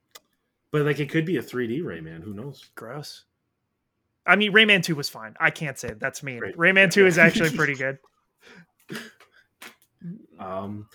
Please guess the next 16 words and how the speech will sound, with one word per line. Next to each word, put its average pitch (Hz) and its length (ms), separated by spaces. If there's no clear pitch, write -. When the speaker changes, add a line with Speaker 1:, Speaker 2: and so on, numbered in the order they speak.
Speaker 1:
see, 190 180
like, 180 160
Donkey 254 240
Kong 285 160
Country 190 300
is 117 120
weird. 110 460
I 135 100
haven't 180 640
liked 135 500
the 117 100
newer 107 380
stuff - 360
as 82 120
Speaker 2:
Mm. 143 280
Speaker 1:
much. 117 360